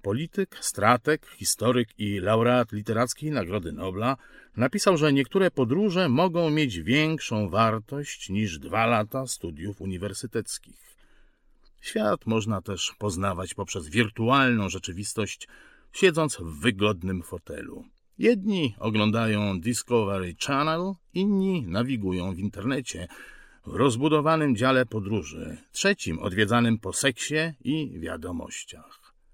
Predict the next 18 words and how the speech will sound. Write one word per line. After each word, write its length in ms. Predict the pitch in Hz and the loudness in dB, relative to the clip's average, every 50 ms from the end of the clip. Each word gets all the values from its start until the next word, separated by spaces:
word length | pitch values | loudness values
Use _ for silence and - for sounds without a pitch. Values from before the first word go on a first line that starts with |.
| _ _ - - - - _ _ _ _ | _ _ -20 -20 -20 -20 _ _ _ _
Ten 200 | - 135 131 123 | 2 2 2 2
sam 220 | - 135 131 135 | 2 2 4 6
internet 640 | 131 123 120 147 156 160 160 160 139 131 120 - - | 6 6 6 6 4 4 4 4 2 2 2 0 -6
przychodzi 420 | - - - 131 113 123 110 113 113 | -12 -8 -6 -4 -2 -2 -2 0 2
także 260 | 120 110 98 113 110 | 2 2 2 -2 -4
z 60 | - | -4
pomocą 420 | - 113 107 110 117 - 127 120 | -2 0 0 0 2 0 -2 -4
w 40 | 113 | -4
przygotowaniu 640 | - - 127 117 117 - 117 104 98 104 101 104 104 | -4 -4 -4 -2 -2 -2 -2 -2 -2 0 0 0 -2
się 140 | 101 - 120 | -2 -4 -4
do 120 | 107 110 104 | -4 -2 -2
wakacji, 540 | 127 123 - 151 131 117 - - - 90 | -4 -4 -2 -4 -4 -4 -6 -10 -12 -10
pozwala 380 | - 95 90 85 98 101 101 95 | -8 -8 -6 -4 -2 -2 -2 -2
kupić 340 | - - 107 - 82 82 85 | -4 -8 -10 -8 -8 -8 -6
bilet 360 | 82 104 95 95 95 - - | -4 -4 -4 -4 -4 -6 -6
lotniczy 520 | 92 98 - - 98 101 98 - - 117 | -8 -8 -8 -6 -6 -6 -4 -4 -6 -6
czy 160 | 110 - 98 101 | -4 -4 -4 -4
autokarowy, 680 | 104 98 107 104 - 117 113 127 139 120 92 92 85 | -4 -6 -8 -8 -6 -4 -2 0 0 0 -2 -4 -6